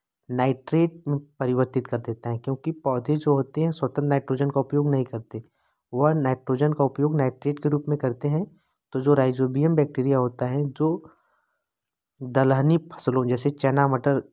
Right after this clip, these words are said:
की जड़ों में पाया जाता है, यह स्वतंत्र नाइट्रोजन को नाइट्रेट में परिवर्तित कर देता है, जिसके कारण पौधे नाइट्रोजन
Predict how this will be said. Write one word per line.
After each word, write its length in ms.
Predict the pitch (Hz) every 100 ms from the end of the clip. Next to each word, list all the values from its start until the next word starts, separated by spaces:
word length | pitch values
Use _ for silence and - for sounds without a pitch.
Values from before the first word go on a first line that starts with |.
| -
की 60 |
जड़ों 300 | 131 131 139
में 100 | 156
पाया 220 | 151 127 127
जाता 320 | 123 123 131
है, 160 | 139 175
यह 100 | 143
स्वतंत्र 280 | 131 127 147
नाइट्रोजन 400 | 147 131 127 135
को 120 | 147
नाइट्रेट 480 | 160 127 123 139 139
में 80 | 151
परिवर्तित 520 | 135 123 127 135 151
कर 80 | 143
देता 360 | 143 147 147
है, 180 | 156 180 - _ _ _
जिसके 200 | 127 147
कारण 180 | 147 151 156
पौधे 600 | 139 135 127 160 127 - _ _ _
नाइट्रोजन 760 | 123 131 131 135 135 131 160